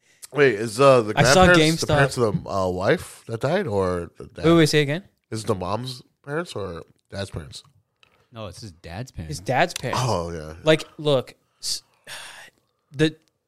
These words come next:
Speaker 2: the grandparents probably like, "My son's a fucking
Speaker 1: <laughs>
Speaker 2: idiot."
Speaker 1: I know.
Speaker 2: You know,
Speaker 1: And
Speaker 2: and
Speaker 1: my
Speaker 2: they're like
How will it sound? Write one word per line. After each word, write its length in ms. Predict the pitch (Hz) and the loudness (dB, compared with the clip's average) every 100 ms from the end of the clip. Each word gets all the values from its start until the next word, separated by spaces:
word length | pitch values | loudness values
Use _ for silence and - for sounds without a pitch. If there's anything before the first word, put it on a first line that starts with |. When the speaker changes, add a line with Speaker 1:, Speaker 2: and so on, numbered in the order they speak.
| _ _ _ _ _ | _ _ _ _ _
Speaker 2:
the 60 | 143 | -8
grandparents 520 | 139 143 170 208 208 | 2 2 2 0 -2
probably 240 | 202 147 139 | 2 2 4
like, 260 | 123 - _ _ _ | 0 -4 _ _ _
"My 160 | 139 185 | -2 -2
son's 240 | 214 185 | 0 -2
a 60 | 135 | -4
fucking 420 | - 147 - 123 | 0 -2 0 -2
Speaker 1:
<laughs> 0 | |
Speaker 2:
idiot." 280 | 135 127 165 | -2 0 2
Speaker 1:
I 60 | - | 4
know. 260 | 160 135 139 _ _ - | 4 2 -2 _ _ -4
Speaker 2:
You 140 | 196 | 2
know, 160 | 147 160 | 4 4
Speaker 1:
And 80 | 113 | 6
Speaker 2:
and 60 | |
Speaker 1:
my 80 | 123 | 6
Speaker 2:
they're 80 | |
like 80 | 151 | 6